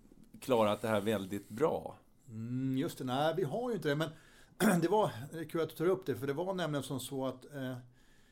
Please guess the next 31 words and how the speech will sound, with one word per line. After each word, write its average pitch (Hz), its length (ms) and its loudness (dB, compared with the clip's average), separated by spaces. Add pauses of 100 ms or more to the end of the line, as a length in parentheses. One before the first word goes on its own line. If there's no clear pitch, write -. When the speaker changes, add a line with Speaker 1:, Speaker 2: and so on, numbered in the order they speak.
(140)
Speaker 2:
jag 131 140 -8
träffade 160 600 -2
en 147 240 -4
kille 135 360 0
på, 131 400 -2
eh, 117 640 -4
på 135 140 2
gymmet 196 500 2
där 123 120 0
på, 123 360 -6
på, 123 280 -6 (260)
på 117 240 -8
sjukhuset. 120 760 -6 (440)
Man 135 240 -4
skulle 147 220 0
ner 139 160 4
och 127 60 4
gymma 139 420 2
för 147 100 -2
att - 120 -4
få 135 180 0
igång 127 260 2
lite, 117 140 -4 (220)
lite 127 220 -8
koordination 139 580 0
och 151 80 -2
sånt. 113 300 -4
Och 120 60 -6
då 123 60 -4
var 135 200 0
det 135 120 0